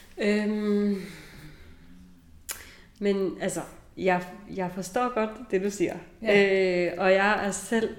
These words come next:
Speaker 1: Øh, jeg, jeg er faktisk selv også blevet opfordret til, og, og ligesom,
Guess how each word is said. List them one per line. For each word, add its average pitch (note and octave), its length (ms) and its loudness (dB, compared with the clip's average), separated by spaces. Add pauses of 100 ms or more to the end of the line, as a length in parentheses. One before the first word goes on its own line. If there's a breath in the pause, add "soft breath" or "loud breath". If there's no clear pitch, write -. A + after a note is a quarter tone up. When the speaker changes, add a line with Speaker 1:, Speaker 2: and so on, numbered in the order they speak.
Speaker 1:
Øh, G3 80 2 (340)
jeg, F#3+ 140 2 (800 loud breath)
jeg A3+ 80 4
er A3+ 60 4
faktisk A3+ 320 0 (240)
selv A#3+ 260 6
også F#3+ 220 0
blevet G3 160 -2
opfordret F3+ 460 0
til, G#3 340 -2
og, F3 180 2
og - 200 -4
ligesom, F#3+ 300 -6